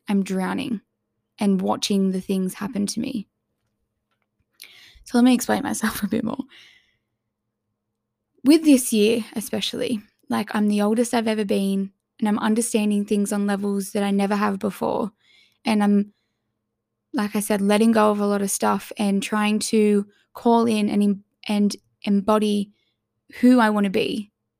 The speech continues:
right now and for the foreseeable future. That when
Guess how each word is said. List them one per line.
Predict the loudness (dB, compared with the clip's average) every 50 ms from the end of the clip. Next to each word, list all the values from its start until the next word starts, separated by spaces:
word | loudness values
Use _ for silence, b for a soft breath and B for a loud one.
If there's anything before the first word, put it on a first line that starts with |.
| _ _ _ _ _ _ _ _ _ _ _ _ _ _ _ _
right | 0 0 2 2 0
now | 0 0 0 0 0 -2 -2 -4 -4
and | -2 -2 0 0 -2 -4 -8 -14 _ _ _ _ _ _ _ _ _ _ _ _ _
for | _ _ _ _ _ -4 -2 -2 0 0 -2 -4
the | -6 -8 -12
foreseeable | -8 -6 -6 -6 -4 -2 -2 -2 -2 -4 -6
future. | -6 -6 -6 -6 -6 -4 -6 -4 -4 -6 -8 -12 _ _ _ _ _ _ _ _ _ _ _ _ _ _ _ _ _ _ _ _ _ _ _ _ _ _ _ _ _ _ _ _ _ _ _ _ _
That | 0 2 4 4 4 6
when | 6 6 8 10 10 10 8 8 6 4 0 -2 -8